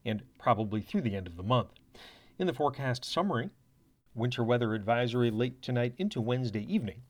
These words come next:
For this afternoon, clouds increasing west, gradually so in the east. Highs in the upper thirties to lower forties in the south, mid thirties to around forty north.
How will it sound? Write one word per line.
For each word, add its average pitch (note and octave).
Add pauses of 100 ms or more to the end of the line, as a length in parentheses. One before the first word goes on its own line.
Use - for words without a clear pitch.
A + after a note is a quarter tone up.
(280)
For C#3+
this A#2+
afternoon, D#3
clouds C3
increasing B2
west, B2
gradually A#2+
so A2
in G#2
the A2
east. B2 (240)
Highs A2
in G#2+
the G#2+
upper B2+
thirties B2
to -
lower A2+
forties C3
in A#2+
the A#2
south, B2+ (300)
mid A#2+
thirties A#2
to -
around G#2+
forty A2
north. B2